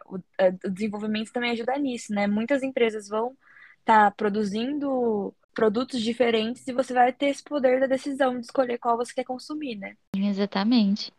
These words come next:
Speaker 1: É, e além disso também, né, com o desenvolvimento de novos produtos pela indústria, é, a gente vai ter uma, igual eu falei, né, vai ter um aumento da oferta. Então, é, tem muita mais variedade de alimentos, o que acaba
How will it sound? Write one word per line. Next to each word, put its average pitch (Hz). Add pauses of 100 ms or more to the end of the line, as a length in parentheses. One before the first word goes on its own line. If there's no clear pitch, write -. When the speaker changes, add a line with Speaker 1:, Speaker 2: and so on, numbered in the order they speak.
Speaker 1:
É, 185
e 202
além 254
disso 240
também, 254
né, 349
com 262
o 240
desenvolvimento 208 (140)
de 190
novos 190
produtos 208
pela 202
indústria, 202
é, 196
a 208
gente 226
vai 247
ter 247
uma, 247
igual 208
eu 202
falei, 196
né, 180
vai 190
ter 214
um 220
aumento 226
da 262
oferta. 226 (180)
Então, 262
é, 208
tem 247
muita 254
mais 262
variedade 262
de 233
alimentos, 190
o -
que -
acaba 220